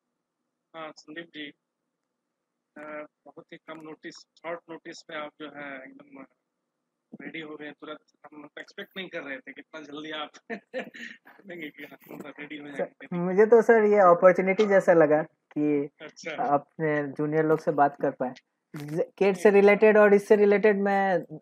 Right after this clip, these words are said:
Speaker 2: अपने YouTube channel पे share करता ही रहता हूँ, फिर भी बहुत
Speaker 1: हम्म।
Speaker 2: सारे student question पूछते रहते थे, तो मैं सोचा ये एक अच्छा opportunity है जहाँ पे मैं
Speaker 1: हम्म।
Speaker 2: one to one interact कर सकता हूँ। तो
Speaker 1: नहीं,
Speaker 2: thank,
Speaker 1: सही।
Speaker 2: thank you sir आपको भी।
Speaker 1: नहीं, सही। और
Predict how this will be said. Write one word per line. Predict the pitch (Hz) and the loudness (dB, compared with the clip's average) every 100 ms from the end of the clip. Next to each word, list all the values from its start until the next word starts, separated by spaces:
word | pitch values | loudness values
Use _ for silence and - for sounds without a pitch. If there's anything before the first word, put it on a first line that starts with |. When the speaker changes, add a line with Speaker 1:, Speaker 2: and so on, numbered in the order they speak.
| _ | _
Speaker 2:
अपने | 156 - 180 | -8 -4 -2
YouTube | 170 170 185 | -2 -2 -2
channel | 185 175 180 | 0 0 0
पे | 180 175 | -2 -2
share | 175 170 | 2 2
करता | 165 151 170 | 2 2 2
ही | 180 | 2
रहता | 156 - | 2 0
हूँ, | 139 160 _ _ - | -8 -10 _ _ -4
फिर | 190 | 2
भी | 208 | 4
बहुत | 190 190 | 6 4
Speaker 1:
हम्म। | 190 | 6
Speaker 2:
सारे | 190 185 185 | 2 4 4
student | 180 180 180 170 | 2 -2 -2 2
question | 170 165 170 | 0 0 -2
पूछते | 160 - 165 | -2 0 0
रहते | 139 135 | 2 -2
थे, | 123 139 | -4 -8
तो | 147 - 147 | -8 -12 -8
मैं | 147 | -8
सोचा | 151 160 165 | -4 -2 2
ये | 160 156 | 4 2
एक | 156 | 0
अच्छा | 143 - 165 | -6 -2 -2
opportunity | 160 156 147 147 139 151 151 165 | -2 -4 -8 -4 -4 -6 -4 -2
है | 147 | -2
जहाँ | 127 127 | -2 -6
पे | 127 139 | -6 -6
मैं | 131 131 131 | -6 -8 -10
Speaker 1:
हम्म। | 127 _ _ - 139 | -12 _ _ -6 -2
Speaker 2:
one | 156 160 | -2 0
to | 165 | 0
one | 160 | 0
interact | 156 147 135 131 - | -2 -6 -4 -4 -4
कर | 123 | -8
सकता | 123 - - | -6 -16 -16
हूँ। | 113 | -18
तो | - _ _ - - | -20 _ _ -20 -12
Speaker 1:
नहीं, | 160 | -6
Speaker 2:
thank, | 143 - | -6 -8
Speaker 1:
सही। | - 143 | -10 -10
Speaker 2:
thank | 147 | -8
you | 160 | -8
sir | 160 135 | -6 -6
आपको | 127 123 131 | -8 -10 -12
भी। | 127 | -12
Speaker 1:
नहीं, | 120 _ _ _ _ _ 156 _ | -14 _ _ _ _ _ _ _
सही। | - _ _ _ _ _ - _ | -20 _ _ _ _ _ -20 _
और | _ | _